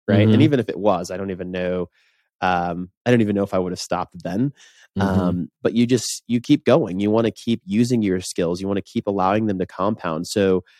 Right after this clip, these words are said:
Speaker 1: yeah, there a little bit was, I'm a little, I'm still afraid. I'm afraid
Speaker 2: Mm-hmm.
Speaker 1: there's not, you know, and I don't know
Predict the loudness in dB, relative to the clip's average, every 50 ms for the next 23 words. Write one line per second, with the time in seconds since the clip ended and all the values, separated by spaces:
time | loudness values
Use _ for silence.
0 | _ _ -2 0 2 2 2 0 -2 -6 _ _ -2 0 2 4 4 4 2 2
1 | 2 2 2 0 2 2 2 2 2 0 -2 -6 -10 -14 _ _ _ _ _ _
2 | _ _ _ _ -6 -2 0 0 2 2 2 2 0 -2 -4 -2 0 0 0 0
3 | 2 0 2 2 2 0 -2 -4 _ -10 -6 -2 0 2 4 4 6 4 4 4
4 | 2 -2 -2 0 0 0 0 0 -2 -4 _ _ _ -6 -4 -4 -2 -2 0 0
5 | 2 2 2 4 4 4 4 4 2